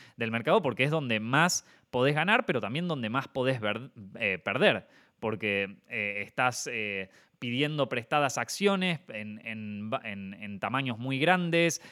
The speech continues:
en, en muchas cosas. Entonces, bueno, esta gente, como te digo, este foro, era de hacer apuestas muy estúpidas, muy bizarras, eh, con gui-, con, de mucha guita, en donde podían perder o ganar mucha guita. Y,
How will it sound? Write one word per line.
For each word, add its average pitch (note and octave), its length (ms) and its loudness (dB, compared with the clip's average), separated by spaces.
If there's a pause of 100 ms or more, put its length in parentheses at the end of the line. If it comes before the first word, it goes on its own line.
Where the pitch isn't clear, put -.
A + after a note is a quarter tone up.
en, G#2 260 -8
en G#2+ 160 -6
muchas C#3 260 0
cosas. G3 220 2
Entonces, F#3 320 0
bueno, C#3+ 360 4
esta F#3+ 240 2
gente, A3 720 2
como G#2+ 200 -4
te A2+ 100 -2
digo, D#3+ 220 2
este D3 180 -2
foro, E3 460 0 (420)
era D3 280 4
de A#2 100 2
hacer B2+ 240 0
apuestas A#2 640 0 (100)
muy F#3+ 380 0
estúpidas, F3 640 0
muy F#3 300 0
bizarras, F3 720 4 (400)
eh, A#2+ 420 2 (260)
con C#3 220 -2
gui-, D3+ 360 -6
con, C3+ 280 2 (120)
de C#3+ 260 -2
mucha G#3 440 0
guita, G3 320 -4
en D3 100 -2
donde D3 200 -4
podían G3+ 320 0
perder F#3+ 500 2
o C3+ 100 -2
ganar D#3+ 380 0
mucha D#3 440 0
guita. G2 400 -4 (400)
Y, D3+ 580 4